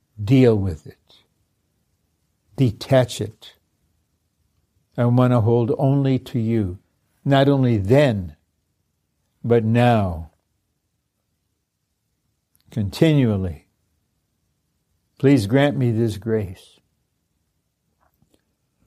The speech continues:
See, certain ones are taken because they have overcome the stupefying effect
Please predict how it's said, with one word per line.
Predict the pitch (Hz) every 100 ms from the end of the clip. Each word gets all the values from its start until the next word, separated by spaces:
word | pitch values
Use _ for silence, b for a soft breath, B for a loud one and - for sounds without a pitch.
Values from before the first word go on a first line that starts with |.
| _ _ _
See, | - 175 151
certain | 127 170 165 160 135
ones | 135 143 -
are | 113
taken | 107 147 143 147 135
because | 123 107 135 131 101
they | 131
have | 120 117
overcome | - 127 120 123 - 160 156 110 90 _ _ _ _ _ _ _ _ -
the | 123
stupefying | - - - 170 165 147 - 143 135 131 135
effect | 131 110 - _ 156 143 - _ _ _